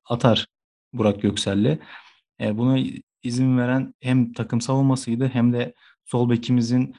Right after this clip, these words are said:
orada kademeye geç kalması, Burak Göksel'i kaçırmasıydı. Yine stoperler de uyudu zaten. E, takım olarak da bir takım savunması burada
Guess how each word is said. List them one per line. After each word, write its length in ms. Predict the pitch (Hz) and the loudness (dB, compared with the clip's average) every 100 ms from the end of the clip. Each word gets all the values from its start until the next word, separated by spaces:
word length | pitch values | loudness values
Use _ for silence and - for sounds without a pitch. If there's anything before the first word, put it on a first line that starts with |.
| _ _ | _ _
orada 260 | 120 120 | 0 0
kademeye 400 | 113 113 117 113 | 0 0 2 2
geç 260 | 110 120 117 | 0 -2 -2
kalması, 420 | 117 107 107 107 | -2 0 0 0
Burak 240 | 110 110 110 | 0 0 2
Göksel'i 540 | 107 - 107 113 117 | -2 0 0 0 -2
kaçırmasıydı. 880 | - 110 113 104 98 - 98 113 151 | -2 -2 2 2 0 -4 -4 -2 2
Yine 200 | 123 117 | 4 4
stoperler 580 | 117 120 117 117 120 113 | 2 -4 0 2 0 0
de 40 | |
uyudu 320 | 113 113 113 | 0 2 2
zaten. 400 | 104 98 95 139 - - - - - | 2 0 -2 -4 -4 -18 -20 -16 -8
E, 120 | 113 | -2
takım 260 | 120 147 | 0 2
olarak 300 | 135 104 101 | 2 2 0
da 80 | 107 | -4
bir 60 | 104 | 0
takım 280 | 110 131 117 | 0 0 0
savunması 460 | 113 107 104 - | 2 2 0 -4
burada 320 | 101 101 101 | -2 2 2